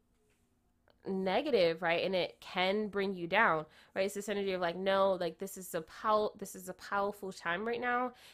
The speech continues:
and I'm going to fight fire with fire in that sense, and I'm going to, to stay within my, uh, personal authority and my personal, um, power and create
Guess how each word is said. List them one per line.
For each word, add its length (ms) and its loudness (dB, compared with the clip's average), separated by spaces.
and 160 -8
I'm 340 -2
going 340 -2
to 180 -12
fight 300 -4
fire 380 -4
with 140 -6
fire 360 -2
in 120 -4
that 220 -6
sense, 320 -4
and 160 -8
I'm 240 -6
going 240 -4
to, 140 -12
to 140 -6
stay 400 -4
within 340 -6
my, 260 0
uh, 200 0
personal 460 -4
authority 560 -4
and 80 -8
my 80 -2
personal, 600 -6
um, 260 -4
power 500 0
and 500 0
create 480 -4